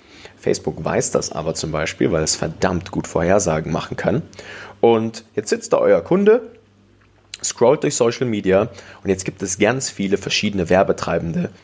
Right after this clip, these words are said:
die letztlich kämpfen darum, als erstes angezeigt zu werden mit ihrer Werbeanzeige. Und da kommt das Thema Auktion zum Einsatz. Ja? Es ist eine Auktion,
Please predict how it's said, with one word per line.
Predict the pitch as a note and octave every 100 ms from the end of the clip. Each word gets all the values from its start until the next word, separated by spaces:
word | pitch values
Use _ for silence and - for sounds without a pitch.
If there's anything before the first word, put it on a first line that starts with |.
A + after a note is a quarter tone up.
| - - _
die | G#2+ G#2
letztlich | F2 F2 - F#2 F2+ - - _ _ _
kämpfen | - C#3 F3 C3
darum, | G#2+ F#2+ G2 B2 D3 - _ _ _ _ _
als | G#2 -
erstes | F#2 F2 - - F2+
angezeigt | F#2 D#2+ - E2 -
zu | E2+
werden | E2+ E2+ F#2 F#2
mit | F#2 -
ihrer | G2 F2+ F#2
Werbeanzeige. | F2+ F2+ - D2 - - - - - _ _ _ _ _ _ _ _ _ _ _ -
Und | G#2+ G2
da | A#2 D3
kommt | - A2
das | G2 -
Thema | A#2+ A2+ -
Auktion | F#2+ - - G2 F#2+ F2 - -
zum | - -
Einsatz. | F2 F2 C#2+ - - _ _ -
Ja? | A#2 D3 - - - -
Es | -
ist | A2+ -
eine | G2 -
Auktion, | - - - D3 F#3 B3